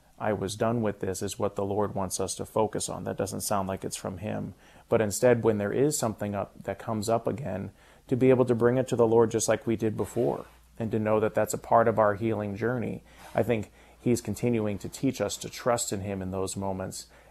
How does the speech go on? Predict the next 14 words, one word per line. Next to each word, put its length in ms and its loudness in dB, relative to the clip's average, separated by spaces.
And 120 -2
that's 300 0
where 260 2
we 200 -4
hear 260 0
him 160 -4
say, 460 0
uh, 260 0
how 180 -6
many 180 -2
times? 600 -6
Seventy 420 0
times 400 -4
seven, 460 -4